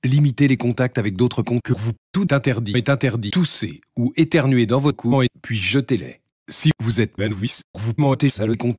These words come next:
allez chier dans un mouchoir. Si vous êtes nuisible, allez travailler, on va sucer votre médecin. Inujazu Arauchu Medezili du, votre médecin va oser manger votre caca sur Ivan et Gélé chez votre médecin. Si vous avez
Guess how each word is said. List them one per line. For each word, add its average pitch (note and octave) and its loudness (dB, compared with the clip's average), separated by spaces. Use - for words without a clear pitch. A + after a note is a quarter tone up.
allez A#2+ 2
chier A#2 0
dans C3 2
un - 2
mouchoir. - -6
Si - 2
vous A2+ 0
êtes A2+ -2
nuisible, B2 2
allez C3 2
travailler, G2+ -2
on - -14
va F2+ -6
sucer - -4
votre A#2 0
médecin. - -2
Inujazu A2 -2
Arauchu G2+ 0
Medezili C#3 2
du, E3+ 4
votre A#2+ 0
médecin G2 -2
va C3 2
oser A2 0
manger B2+ 2
votre A#2+ 0
caca F#2+ -4
sur - -8
Ivan G#2 -2
et - -8
Gélé B2 4
chez - 0
votre B2 0
médecin. F2 -2
Si - 0
vous B2+ 0
avez F2 -2